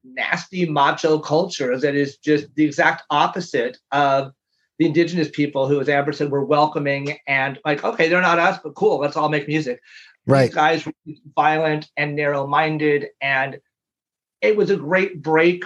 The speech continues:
Speaker 1: from kind of the fun and the quips and the candy of the rest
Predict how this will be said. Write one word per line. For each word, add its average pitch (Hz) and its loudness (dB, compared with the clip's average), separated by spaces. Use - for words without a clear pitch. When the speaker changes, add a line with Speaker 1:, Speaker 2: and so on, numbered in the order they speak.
Speaker 1:
from 151 -6
kind 156 0
of 143 -2
the 151 -2
fun 151 0
and 143 -6
the 143 -4
quips - -2
and 139 -4
the 151 -4
candy 160 -2
of 139 -6
the 135 -10
rest 151 0